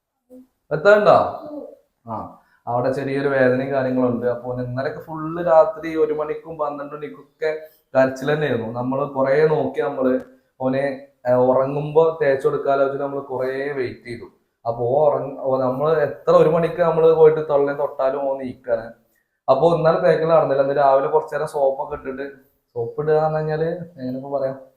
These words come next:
ആ, ഒന്ന് മയ-, മയത്തില് പറഞ്ഞ് മനസ്സിലാക്കിയിട്ട്, ഏ, നമ്മള് അത് ചെയ്ത് കൊടുത്തിട്ടുണ്ട്, മരുന്ന് തേച്ച് കൊടുത്തിട്ടുണ്ട്. സോപ്പ് ഇടാന്ന് ആൾക്കാര് ചെയ്തു,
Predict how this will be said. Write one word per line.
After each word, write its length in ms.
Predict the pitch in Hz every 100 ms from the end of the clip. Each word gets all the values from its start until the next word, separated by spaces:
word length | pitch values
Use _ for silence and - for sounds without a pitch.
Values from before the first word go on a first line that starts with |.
| _
ആ, 180 | 135 127
ഒന്ന് 380 | 120 147 156 156
മയ-, 540 | 151 143 147 147 -
മയത്തില് 580 | 147 139 139 139 - 165 170
പറഞ്ഞ് 300 | 156 139 165
മനസ്സിലാക്കിയിട്ട്, 960 | 170 156 156 151 147 147 135 151 151 - _ _
ഏ, 140 | 139 135
നമ്മള് 580 | 135 131 139 151 147 - - -
അത് 140 | 120 139
ചെയ്ത് 300 | 135 131 123
കൊടുത്തിട്ടുണ്ട്, 480 | 147 147 123 120 120
മരുന്ന് 340 | 117 120 135
തേച്ച് 160 | 135 131
കൊടുത്തിട്ടുണ്ട്. 440 | 123 117 117 110 117 - _ _
സോപ്പ് 260 | 123 123 143
ഇടാന്ന് 260 | 147 143 147 135 - 135
ആൾക്കാര് 280 | 135 127
ചെയ്തു, 300 | 139 147 147